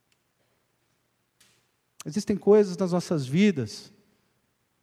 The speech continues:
que a gente não é capaz de entregar ao Senhor. Mas hoje, diante de Moriá, o altar da entrega, eu gostaria que você, de fato, não tivesse nada nesta terra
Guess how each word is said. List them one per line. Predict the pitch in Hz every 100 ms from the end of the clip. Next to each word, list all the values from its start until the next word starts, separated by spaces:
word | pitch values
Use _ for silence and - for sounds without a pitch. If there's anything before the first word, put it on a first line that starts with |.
| _ _
que | -
a |
gente | 156 180 185
não | 180
é |
capaz | - 190 - 151 139 123 120
de |
entregar | 151 147 147 135 135
ao | 123
Senhor. | - 131 117 104 101 - _ _ _ _ _ _ _ _ _ _ _ _ _ _ _ _ - - -
Mas | 214 220
hoje, | 269 214 226 208 151 107 - _ _ _ _
diante | 135 208 240 220
de | 196
Moriá, | 226 247 233 196 202 185 - - _ _ _ -
o | 175
altar | 185 214 214
da | 214 214
entrega, | 202 - 180 196 190 123 101 _ _ _ _ _ _ _ _ _ -
eu |
gostaria | 190 254 254 254 294
que | - 240
você, | 226 226 254 254 226 185 135 - -
de | 170 220
fato, | - 233 247 233
não | 226 240
tivesse | 240 208 240 - 247
nada | 220 233 247 202
nesta | 208 214 - 196
terra | - 226 233 180